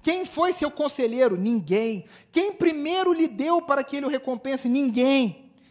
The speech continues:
E aí ele termina dizendo: "Pois dele, por ele e para ele são todas as coisas.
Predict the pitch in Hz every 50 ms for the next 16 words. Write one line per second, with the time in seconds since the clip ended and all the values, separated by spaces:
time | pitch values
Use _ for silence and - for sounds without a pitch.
0 | _ _ _ 160 170 170 180 175 - 170 156 165 170 165 156 143 151 131 143 165
1 | 165 165 151 - - 170 165 151 139 131 123 151 165 175 180 165 156 143 - _
2 | 156 143 135 143 156 165 156 143 139 139 _ 156 156 151 151 139 135 143 147 147
3 | 147 - _ _ _ _ _ _ _ _ - - 165 147 143 - _ _ 156 143
4 | 135 127 127 120 127 127 - - - 135 131 135 135 - _ _ - - - -
5 | - -